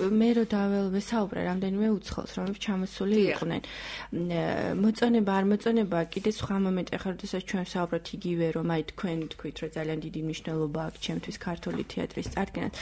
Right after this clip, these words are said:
Speaker 2: ყოველ შემთხვევაში, თუ რაღაცა ისეთი დო-, მაღალმხატვრული დონის ვერ შევთავაზებთ, ისეთი მაინც უნდა შევთავაზოთ, რომ მეორე ჩამოსulis ინტერესი გაუჩნდეთ, ხო?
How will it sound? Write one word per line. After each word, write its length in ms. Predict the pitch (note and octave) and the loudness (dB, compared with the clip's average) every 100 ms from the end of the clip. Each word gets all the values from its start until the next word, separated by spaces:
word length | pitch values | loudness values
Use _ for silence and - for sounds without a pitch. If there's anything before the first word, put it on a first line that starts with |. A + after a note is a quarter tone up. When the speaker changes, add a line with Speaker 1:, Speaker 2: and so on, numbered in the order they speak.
| - - | -8 -6
Speaker 2:
ყოველ 220 | - G#3+ | 0 2
შემთხვევაში, 420 | A3+ A3+ A3 G3+ E3+ | 4 2 2 0 -4
თუ 240 | - - A3+ A3+ | -4 2 4 6
რაღაცა 440 | G#3 F#3+ G3 G3 F#3+ | 4 4 0 0 -2
ისეთი 600 | F#3 - F#3+ F#3+ - F#3 | -2 0 -2 -2 -4 -2
დო-, 240 | F3+ F#3 F3 | 0 2 4
მაღალმხატვრული 960 | E3+ E3+ F3+ F#3+ - F#3 E3+ F#3+ F#3 | 4 4 2 2 0 -4 -6 -4 -4
დონის 320 | F3 F#3 F3+ - | -2 -2 -2 -4
ვერ 140 | E3+ | -4
შევთავაზებთ, 600 | - F#3 - G3+ F#3+ - | -2 -4 -2 -2 -2 -6
ისეთი 320 | - F#3+ - | -6 -6 -4
მაინც 240 | G3 F3 - | -4 -4 -6
უნდა 160 | F3 | -8
შევთავაზოთ, 520 | F3 F3 E3+ F3 F3 G3+ | -6 -6 -4 -4 -4 -4
რომ 140 | G3+ | 0
მეორე 260 | F#3+ F3 F3+ | 0 0 -2
ჩამოსulis 520 | - F#3 E3+ - G3 | -2 -2 -2 -4 -4
ინტერესი 460 | F3+ E3 E3 F3 - | -4 -2 -2 -4 -6
გაუჩნდეთ, 540 | - E3 - - D#3+ | -4 -2 -2 -4 -6
ხო? 140 | - | -4